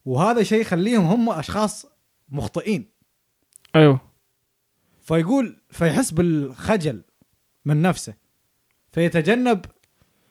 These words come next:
Speaker 1: الاعتذار. يعني عشان يراضي نفسه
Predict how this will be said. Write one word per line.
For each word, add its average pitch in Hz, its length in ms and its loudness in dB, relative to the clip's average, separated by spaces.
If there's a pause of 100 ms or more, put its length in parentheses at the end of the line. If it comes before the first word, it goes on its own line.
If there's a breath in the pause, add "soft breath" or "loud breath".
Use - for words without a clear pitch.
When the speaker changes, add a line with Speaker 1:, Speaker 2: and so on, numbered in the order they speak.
(120)
Speaker 1:
الاعتذار. 151 540 -4 (760 soft breath)
يعني 135 180 -6
عشان 185 320 0
يراضي 254 340 2
نفسه 208 360 -2